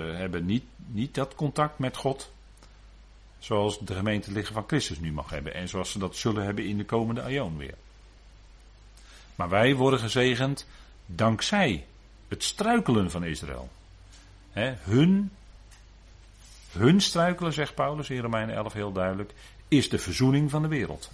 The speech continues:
En wij hebben deel mogen krijgen aan die verzoening. Dus Israël tijdelijk op een zijspoor. En als gevolg daarvan ontvangt het lichaam van Christus zegen. Straks krijgen de natie een zegen, omdat Israël gezegend wordt en omdat ze niet langer struikelen.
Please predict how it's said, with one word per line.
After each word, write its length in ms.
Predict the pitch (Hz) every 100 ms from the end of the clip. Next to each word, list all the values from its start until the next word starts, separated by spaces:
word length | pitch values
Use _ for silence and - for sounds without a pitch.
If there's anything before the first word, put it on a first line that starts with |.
| -
En 120 | 82
wij 160 | 90
hebben 220 | 101 101 92
deel 200 | 107 107
mogen 300 | 104 98 98
krijgen 340 | 92 87 90
aan 100 | 92
die 100 | 98
verzoening. 360 | 104 110 95 65 - - - - - - -
Dus 140 | - -
Israël 460 | 139 170 170 113
tijdelijk 360 | - 92 80 -
op 80 | 110
een 60 |
zijspoor. 640 | - 170 180 - 175 202 202 - - - - - -
En 300 | 101 82 69 -
als 200 | 92 87
gevolg 380 | - 82 117 117
daarvan 400 | 101 95 90 90 -
ontvangt 480 | 90 80 85 80
het 120 | - -
lichaam 220 | 90 73
van 140 | 78
Christus 460 | - 127 - 147 -
zegen. 480 | 135 139 107 73 69 - - -
Straks 520 | - 143 160 - - - - - -
krijgen 360 | 110 107 95
de 80 | 92
natie 420 | 95 95 87 -
een 140 | 76 76
zegen, 500 | 104 127 139 180 196 - - - -
omdat 440 | 131 127 143 180 -
Israël 460 | 185 170 185 185 185
gezegend 640 | - 214 240 247 175 135
wordt 240 | 90 -
en 160 | 101 101
omdat 220 | 101 107
ze 100 | -
niet 160 | 135 135
langer 200 | 131 135
struikelen. 440 | 156 139 - -